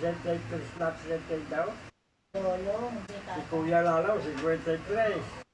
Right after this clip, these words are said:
Speaker 1: Hindi ko yata, sesenta y nueve. Dandeng, yang mana dandeng?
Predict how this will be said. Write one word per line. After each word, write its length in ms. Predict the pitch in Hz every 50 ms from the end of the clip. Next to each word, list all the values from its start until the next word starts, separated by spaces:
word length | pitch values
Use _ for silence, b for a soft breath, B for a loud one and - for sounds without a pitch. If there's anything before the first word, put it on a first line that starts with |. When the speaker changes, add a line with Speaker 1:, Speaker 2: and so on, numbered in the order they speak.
| _ _ _ _ _ _ _ _ _ _ _
Speaker 1:
Hindi 320 | - 175 170 165 175 175 170
ko 80 | 165
yata, 400 | 175 185 175 170 170 - 190 185
sesenta 400 | 165 - 165 165 156 - - 165
y 80 | 160 151
nueve. 640 | 156 156 151 151 151 - 151 151 151 147 139 131 - _ _ _ _ _ _ _ _ _ _ _ _ _ _ _ _ _ _ _ _ _ - - - - - - - - - - - _ -
Dandeng, 560 | - 139 135 131 123 127 147 151 160 170 170
yang 80 | 165 151
mana 240 | 143 143 143 143 139 139
dandeng? 440 | - - 135 127 120 120 - - _